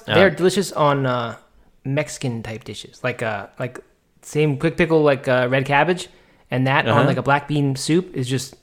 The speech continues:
Speaker 2: just puts it out of this world.
Speaker 1: I love it. Yeah, red cabbage, purple cabbage. Definitely add that in the quick pickle.
Speaker 2: Yep.
Speaker 1: <laughs> It's so good and so easy.
Speaker 2: It is.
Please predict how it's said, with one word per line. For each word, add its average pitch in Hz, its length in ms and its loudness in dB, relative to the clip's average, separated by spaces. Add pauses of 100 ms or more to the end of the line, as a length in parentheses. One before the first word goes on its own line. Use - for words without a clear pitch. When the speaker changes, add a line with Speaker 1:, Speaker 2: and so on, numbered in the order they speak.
Speaker 2:
just - 420 -8
puts 151 200 -4
it 135 60 0
out 117 120 0
of 110 60 -6
this - 160 -16
world. - 160 -14 (1500)
Speaker 1:
I 95 100 -10
love 98 180 -2
it. - 140 -12 (320)
Yeah, 113 260 2 (180)
red 127 140 2
cabbage, 104 300 0
purple 127 160 2
cabbage. - 560 -6
Definitely 113 420 -2 (160)
add 104 160 -4
that 98 140 -2
in 73 80 -8
the - 60 -10
quick - 220 -10
pickle. - 320 -14
Speaker 2:
Yep. 131 240 -10 (420)
Speaker 1:
<laughs> - 400 -14
It's 120 180 -2
so 220 140 8
good 226 200 6
and 147 200 2
so 196 180 4
easy. 170 240 2
Speaker 2:
It 110 80 -6
is. - 60 -20